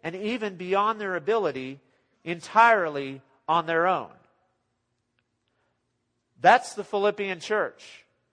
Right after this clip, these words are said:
That's who, that's who they were. And that's, that's why, have you ever heard the excuse someone say, "Well, if I just make a little bit more money, then I'll start giving"?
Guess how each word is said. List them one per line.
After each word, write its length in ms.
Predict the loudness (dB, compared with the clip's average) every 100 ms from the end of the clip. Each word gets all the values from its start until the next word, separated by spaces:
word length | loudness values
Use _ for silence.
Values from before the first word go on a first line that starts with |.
| _ _
That's 240 | 2 2
who, 180 | -8 -10 0
that's 240 | 0 0
who 140 | -8 -4
they 140 | -2
were. 400 | 0 0 0 -4 -16 _ _ _ _ _
And 120 | -6 -2
that's, 260 | -2 -4 -20 _ _ _
that's 280 | 2 2 4
why, 200 | 4 4
have 180 | 0 -10
you 100 | -10
ever 180 | -6
heard 180 | -4 -6
the 80 | -8
excuse 420 | -14 -14 -14 -14
someone 360 | -10 -8 -8 -12
say, 380 | -4 -2 -2 -8 _ _ _
"Well, 160 | -2 -2
if 160 | 0
I 120 | 0 0
just 280 | -4 -16
make 220 | -6 -4 -4
a 60 |
little 240 | -6 -6 -6
bit 180 | -8
more 280 | -10 -8 -8
money, 380 | -6 -10 -10 -12
then 180 | -10 -4
I'll 140 | -4
start 420 | -4 -2 -2 -2 -8
giving"? 340 | -10 -12